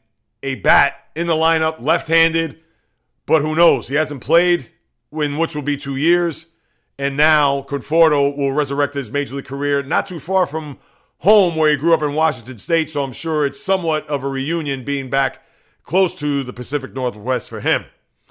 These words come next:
And that's what you have there as far as baseball goes. So who knows? Come Thursday, we'll see what else is going to unfold in this whole Correa drama soap opera with the Mets. So stay tuned for that.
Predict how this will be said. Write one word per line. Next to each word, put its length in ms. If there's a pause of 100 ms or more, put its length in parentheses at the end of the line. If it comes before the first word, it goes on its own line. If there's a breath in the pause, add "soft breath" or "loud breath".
(480 soft breath)
And 120
that's 200
what 80
you 80
have 180
there 340
as 120
far 200
as 100
baseball 420
goes. 480 (1200)
So 220
who 120
knows? 260
Come 200
Thursday, 640 (640 soft breath)
we'll 120
see 220
what 420 (120)
else 200
is 120
going 340
to 220
unfold 420
in 60
this 160
whole 300
Correa 500
drama 420
soap 300
opera 380
with 140
the 80
Mets. 460 (920)
So 280
stay 240
tuned 240
for 100
that. 320